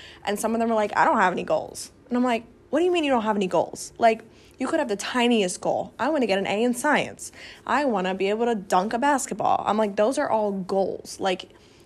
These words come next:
you have to be able to reflect on your focus and kind of learn and grow and change it every so often. But to start with my focus, I first wanted to talk about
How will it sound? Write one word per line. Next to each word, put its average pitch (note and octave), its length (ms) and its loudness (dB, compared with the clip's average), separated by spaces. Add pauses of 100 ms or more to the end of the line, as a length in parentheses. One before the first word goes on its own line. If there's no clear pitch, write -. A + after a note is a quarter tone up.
you A3+ 100 -2
have G#3+ 280 -2
to A#3 100 -10
be A#3 160 -2
able A3 140 -2
to A3 120 -12
reflect F#3 640 -2 (160)
on F#3 180 -4
your F3+ 120 -6
focus G3 640 0
and F3+ 140 -6
kind G3 220 -2
of F#3 220 -2 (420)
learn G3 380 0
and F#3+ 200 -4
grow F#3 320 4
and F3+ 220 -4
change C#4 440 -2
it E3 320 4
every F#3 180 -2
so E3 200 -4
often. - 420 -6 (560)
But - 140 -6
to A#3+ 140 -6
start C4 320 0
with - 180 -8
my F#3+ 360 -2
focus, - 640 -8
I G3 100 -4
first G3+ 400 -4
wanted G#3+ 240 -4
to A3 100 -6
talk F#3+ 300 -4
about F3+ 580 -2